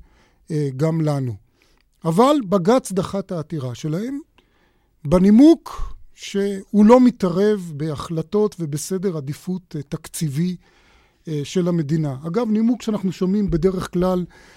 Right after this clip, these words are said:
בעתירות חברתיות, ודיברנו על זה לא מעט, אה, בשבועות האחרונים. כבר אז, כשהיה הדיון הזה בבג"ץ, חשבתי לעצמי שחל איזה מהפך בעמדה של בית המשפט העליון, כי זכרתי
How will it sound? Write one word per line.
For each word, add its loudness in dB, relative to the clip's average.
בעתירות 0
חברתיות, 0
ודיברנו -2
על 0
זה -4
לא -4
מעט, -6
אה, -2
בשבועות -4
האחרונים. -8
כבר 6
אז, 2
כשהיה -2
הדיון -2
הזה -4
בבג"ץ, -4
חשבתי -6
לעצמי -2
שחל -6
איזה 0
מהפך 0
בעמדה -4
של -14
בית -10
המשפט -14
העליון, -12
כי -8
זכרתי -2